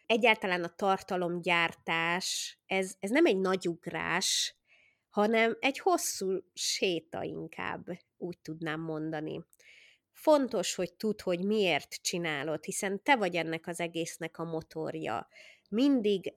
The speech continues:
legyen ott a fejedben, hogy miért kezdtél bele, miért foglalkozol ezzel, mert lesznek nagyon nehéz pillanatok.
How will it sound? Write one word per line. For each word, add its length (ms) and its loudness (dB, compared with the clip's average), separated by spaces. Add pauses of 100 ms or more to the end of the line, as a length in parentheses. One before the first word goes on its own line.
legyen 360 2
ott 220 -4
a 40 -4
fejedben, 720 0
hogy 200 -6
miért 440 4
kezdtél 540 -2
bele, 440 -4
miért 480 4
foglalkozol 760 -4
ezzel, 400 -4
mert 340 -4
lesznek 540 -2
nagyon 320 0
nehéz 480 -2
pillanatok. 840 -6